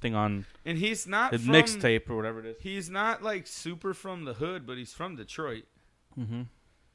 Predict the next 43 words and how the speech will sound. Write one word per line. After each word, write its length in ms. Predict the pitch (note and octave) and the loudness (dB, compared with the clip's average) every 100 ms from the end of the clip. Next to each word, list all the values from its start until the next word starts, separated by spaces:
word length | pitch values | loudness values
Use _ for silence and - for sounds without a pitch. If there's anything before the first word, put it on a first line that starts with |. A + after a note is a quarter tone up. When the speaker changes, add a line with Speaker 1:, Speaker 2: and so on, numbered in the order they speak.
| _ - | _ -8
Speaker 2:
And 100 | D#3 | -4
he 80 | F3 | -4
told 280 | - G3+ F3+ | -2 -2 0
all 260 | D#3+ F#3 | 0 0
of 60 | D3 | -2
them, 180 | A#2+ B2+ | -8 -6
"Oh, 160 | F3+ | -6
you 200 | F3 F#3 | -6 -10
fucking 420 | E3 F3+ C3+ E3+ D#3 | -12 -10 -10 -10 -10
Detroit 420 | D#3 - F3 E3 | -10 -6 -6 -4
rappers, 400 | E3+ F3 F3 D#3 | -6 -6 -8 -10
come 220 | - E3+ | -10 -10
and 100 | E3 | -10
find 320 | - D#3+ D#3+ | -8 -6 -6
me. 60 | C#3 | -6
You 160 | B2+ | -8
guys 260 | C#3+ D#3 D3 | -4 -4 -4
are 80 | D3 | -8
on 140 | D3 | -10
some 260 | C#3 A2+ G2+ F#2+ | -10 -12 -14 -12
gay, 380 | A#2 C3+ C#3 C3 | -6 -4 -4 -10
like, 220 | A2 G#2 G2 _ - _ | -14 -14 -16 _ -20 _
gay 400 | - A#2+ B2+ A2+ G2 - A#2 - - | -6 -4 -4 -10 -16 -18 -18 -16 -12
homo, 240 | C3+ A#2+ - - G#2 | -10 -10 -12 -20 -12
homo 240 | C#3 C#3+ | -10 -8
type 320 | A#2+ A#2 G#2 - | -10 -8 -8 -10
shit. 260 | - G#2 | -10 -2
Speaker 1:
Mm-hmm. 200 | A#2 A2 | 4 6
Speaker 2:
Like, 180 | A#2+ A2+ | 4 0
I'm 140 | A#2 A#2 | -10 -10
gonna 180 | A2 | -12
tell 520 | A2 - A2+ A2 G#2 - - _ - _ | -16 -10 -8 -8 -10 -14 -20 _ -20 _
everybody 600 | C#3 D#3 D3 B2+ B2+ B2 | 0 2 0 0 0 -2
that 160 | A#2 A#2+ | -4 -6
you're 200 | A#2+ B2 | -6 -4
on 260 | A#2 A#2 | -4 -4
this 140 | A#2 A#2 | -8 -10
shit, 400 | - B2 A#2 A2+ - _ | -8 -4 -6 -6 -16 _
and 160 | B2+ | -4
you 100 | C#3 | -2
guys 320 | D3 C#3 C3+ C3 | 0 0 0 -2
ain't 160 | C3+ | -8
gonna 120 | C3+ | -10